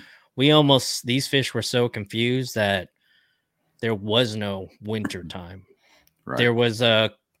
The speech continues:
Speaker 1: it was pretty much fall bite from October or November all the way until spawning happened.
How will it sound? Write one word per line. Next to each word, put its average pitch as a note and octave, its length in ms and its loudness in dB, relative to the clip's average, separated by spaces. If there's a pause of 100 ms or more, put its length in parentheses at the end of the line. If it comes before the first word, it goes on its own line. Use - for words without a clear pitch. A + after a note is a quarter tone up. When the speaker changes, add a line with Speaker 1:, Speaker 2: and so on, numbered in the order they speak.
(260)
Speaker 1:
it B2+ 80 -4
was B2+ 180 -2
pretty D#3+ 260 -2
much C3 300 0
fall C#3+ 540 0
bite A#2+ 460 4 (420)
from A2 760 -6 (380)
October C3 1040 -2
or G2 280 -8 (240)
November A#2+ 600 -2
all C#3 640 2
the C3 60 -4
way B2+ 300 -2
until A2 680 -4 (340)
spawning A#2+ 540 -4
happened. F#2 580 -16